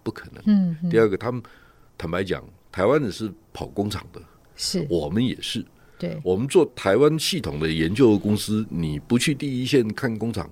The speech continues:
Speaker 1: 你能够理解世界的改变吗？
Speaker 2: 对。
Speaker 1: 我们的优势不是在 Boston 跟美国的顾问公司对话，
Speaker 2: 嗯。
Speaker 1: 产业的框架研究策略是什么？
Speaker 2: 是。
Speaker 1: 我们不是干这种。
Speaker 2: 对。
Speaker 1: 人家穿皮鞋，我们得穿布鞋，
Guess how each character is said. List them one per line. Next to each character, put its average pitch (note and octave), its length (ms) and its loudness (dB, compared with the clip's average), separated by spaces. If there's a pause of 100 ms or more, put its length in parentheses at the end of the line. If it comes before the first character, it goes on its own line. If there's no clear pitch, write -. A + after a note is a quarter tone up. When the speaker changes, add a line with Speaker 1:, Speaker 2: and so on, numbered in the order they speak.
(240)
Speaker 1:
你 F2 160 0
能 F#2 120 2
够 C#3 140 6
理 A2+ 120 2
解 A2+ 180 -4
世 - 180 -2
界 A#2 140 -2
的 G#2 60 -2
改 - 140 -4
变 A#2 240 0
吗？ G#2+ 240 -8 (320)
Speaker 2:
对。 D#3+ 300 -8
Speaker 1:
我 G#2 80 4
们 G#2+ 100 4
的 C#3+ 80 8
优 F#3 280 8
势 E3+ 160 0
不 A2+ 160 -6
是 C3+ 100 -8
在 C#3+ 80 2
Boston C3 500 2 (560)
跟 D3+ 160 6
美 G3 200 4
国 F2+ 120 0
的 G#2+ 80 2
顾 D3 200 2
问 B2+ 160 0
公 A#2+ 100 -2
司 A#2+ 120 -6
对 C3+ 220 4
话， G#2 300 0
Speaker 2:
嗯。 - 80 -20
Speaker 1:
产 G2 200 0
业 C#3 200 4
的 G#2 120 -2
框 C#3 260 0
架 A#2+ 160 0
研 F2 200 -2
究 B2 280 2
策 - 180 6
略 A#2+ 160 0
是 E2+ 160 -8
什 - 80 -12
么？ - 140 -18 (160)
Speaker 2:
是。 - 220 -8
Speaker 1:
我 G2 120 -2
们 A#2 80 0
不 B2 140 -2
是 B2 260 0
干 G2+ 180 0
这 F2 120 -2
种。 - 180 -12
Speaker 2:
对。 D#3 320 -4
Speaker 1:
人 G#2 100 0
家 C3+ 80 6
穿 C3 260 2
皮 G#2+ 200 -6
鞋， D2 160 -4
我 C#2 140 -6
们 F#2 100 -6
得 E2 100 -2
穿 G2 240 -4
布 G#2 160 -8
鞋， - 240 -8